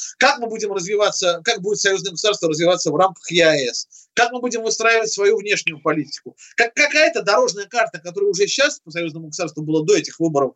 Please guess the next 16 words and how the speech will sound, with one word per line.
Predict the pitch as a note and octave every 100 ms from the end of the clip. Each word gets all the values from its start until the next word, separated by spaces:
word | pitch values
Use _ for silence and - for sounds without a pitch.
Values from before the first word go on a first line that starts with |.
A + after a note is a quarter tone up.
| - -
принята, | F3+ F#3 G3 F3+ - -
она | F3+ G#3+
должна | G#3 A3
быть | G3 F3+
ещё | G3+ A3 - C4 G#3
более | E3 D#3
чётко | E3+ E3 D3
прописана | D#3 D#3 A3 C4 - C3 G#2 - -
и | G3+ G3+ F3 - -
по | A#3 A3+ E3
датам | D3 A#3 B3 -
расписана, | D#3+ D#3 - E3 - D3 D3
и | E3+
должна | F#3 F3+ A3
реализовываться | E3+ F#3+ F#3+ F3 G#3+ F3+ C#3+ -
обязательно. | C#3+ E3 F3+ D3 -